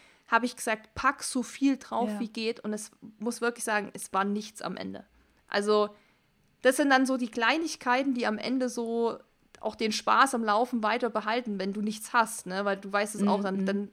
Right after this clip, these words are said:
Speaker 1: feuert das, dann brennt das, dann, ach, das ist einfach unangenehm.
Speaker 2: Spätestens, wenn man einmal dran gepackt hat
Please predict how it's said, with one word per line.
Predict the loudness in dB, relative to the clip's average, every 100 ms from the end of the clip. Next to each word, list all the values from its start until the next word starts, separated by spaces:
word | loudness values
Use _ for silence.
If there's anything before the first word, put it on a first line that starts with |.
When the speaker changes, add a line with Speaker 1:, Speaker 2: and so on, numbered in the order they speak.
| _
Speaker 1:
feuert | -16 -4 0 2 0
das, | 0 -4 -4
dann | -6 -6
brennt | -4 -4 -4 -4
das, | -4 -4 -2
dann, | -4 -4
ach, | -10 -16 -16
das | -12
ist | -4
einfach | -4 -2
unangenehm. | -4 -4 -6 -8 -10 -12
Speaker 2:
Spätestens, | -4 0 2 2
wenn | 2
man | 2
einmal | 2 2
dran | 2 0
gepackt | 0 -2 -4 -6
hat | -8 -8